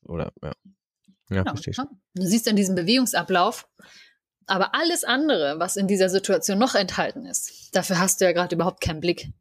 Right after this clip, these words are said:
Speaker 1: Mhm.
Speaker 2: Sondern es, es, es verengt sich, ne, auf so, so einen ganz kleinen Teil, der auf einmal sehr, sehr bedeutungsvoll wird. Der sich so sehr, sehr heraushebt, aber auch sofort eigentlich wieder absinkt in dieses Chaotische, sodass man's halt nicht direkt greifen kann.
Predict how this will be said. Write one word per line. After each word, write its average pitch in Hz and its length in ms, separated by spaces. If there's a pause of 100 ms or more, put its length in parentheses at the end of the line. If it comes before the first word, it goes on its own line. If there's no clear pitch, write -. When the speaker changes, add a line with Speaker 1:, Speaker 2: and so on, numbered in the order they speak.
(160)
Speaker 1:
Mhm. 107 360 (140)
Speaker 2:
Sondern 180 260
es, - 180
es, - 240 (100)
es 156 360
verengt 226 300
sich, 220 360
ne, 247 300
auf 185 160
so, 190 160
so 175 120
einen 180 100
ganz 220 260
kleinen 202 300
Teil, 226 380 (1120)
der 180 160
auf 190 100
einmal 190 280
sehr, 196 240
sehr 190 200
bedeutungsvoll 185 680
wird. - 240 (800)
Der 185 100
sich 170 140
so 185 100
sehr, 175 200
sehr 170 140
heraushebt, 196 640
aber 185 180
auch - 100
sofort 208 500
eigentlich 190 320
wieder 160 200
absinkt 202 600 (640)
in 180 120
dieses 160 300
Chaotische, 220 720 (1300)
sodass 185 320
man's 196 220
halt 202 180
nicht 214 180
direkt 180 260
greifen 170 320
kann. - 180